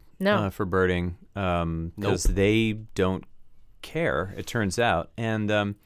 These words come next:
Speaker 1: They'll go where the food is.
Speaker 2: they, they'll go where the food is, and you can get all sorts of feeders that will attach
Speaker 1: To your
Speaker 2: to
Speaker 1: window.
Speaker 2: windowsills, to windows via suction cups and all sorts of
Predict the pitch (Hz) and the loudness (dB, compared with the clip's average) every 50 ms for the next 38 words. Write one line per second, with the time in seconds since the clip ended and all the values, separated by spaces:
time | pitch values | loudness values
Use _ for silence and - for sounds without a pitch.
0 | - - 220 262 269 320 330 330 294 226 - 220 208 185 165 156 160 160 - - | -2 4 4 6 6 6 6 6 6 4 4 2 2 2 2 0 -2 -4 -6 0
1 | - 113 82 98 123 143 143 - 226 262 277 170 123 - - 226 233 139 123 117 | 0 0 0 2 0 0 2 2 0 0 0 -2 -4 -4 -4 -2 2 2 2 2
2 | - - - 117 113 107 104 123 143 147 - - 117 107 104 98 101 101 95 - | 0 -2 0 0 0 2 0 0 -2 -2 -2 -2 -2 -2 0 2 2 2 4 4
3 | 85 90 107 - - 113 113 - - 104 - - 110 95 90 92 90 90 85 - | 2 0 0 0 -2 -4 -4 -2 -4 -10 -8 -4 -2 -2 0 0 -2 -2 -4 -4
4 | - 98 90 - 82 98 92 90 87 85 82 - - 92 90 80 - - - - | -2 -2 -2 -2 0 -2 0 0 -2 -2 -4 -4 -2 -2 -2 -2 -4 -8 -12 -6
5 | - 95 82 - - 175 185 185 - 175 165 - 131 170 - - 127 127 123 123 | -2 0 0 0 0 0 0 0 2 2 2 2 0 -2 -2 -4 -2 -2 -2 -4
6 | 120 - - - 95 82 87 95 101 107 104 101 101 101 98 - - 82 78 67 | -4 -6 -6 -6 -6 -4 -2 -2 -2 0 0 0 0 0 -2 -4 -4 -4 -2 -2
7 | 67 73 - - - 85 - - 80 85 - - - - - - - 50 - - | -2 -4 -4 -6 -8 -8 -10 -12 -14 -12 -10 -10 -12 -12 -14 -14 -14 -12 -12 -12
8 | - - - - - - - | -12 -12 -12 -12 -12 -14 -16